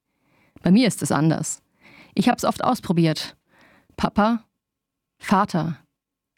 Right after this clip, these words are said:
Baba. Das Wort auszusprechen ist gar nicht so schwer.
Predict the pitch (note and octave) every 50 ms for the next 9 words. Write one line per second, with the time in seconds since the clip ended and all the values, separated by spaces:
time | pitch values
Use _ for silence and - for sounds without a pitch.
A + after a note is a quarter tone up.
0 | _ _ _ _ - E3+ F3+ F3 F3 F#3 G#3+ G3+ - _ _ _ _ _ _ _
1 | _ _ _ _ _ _ _ _ _ _ _ _ _ _ _ _ _ _ _ _
2 | _ _ _ _ _ - G3 - - G3+ F#3+ - - A3 B3 - - - G#3 -
3 | - - E3+ E3+ - F#3+ E3+ - D#3 - - - D#3+ D#3 D#3 D3+ - - - -
4 | - - F3+ E3+ E3 D#3 D3+ D#3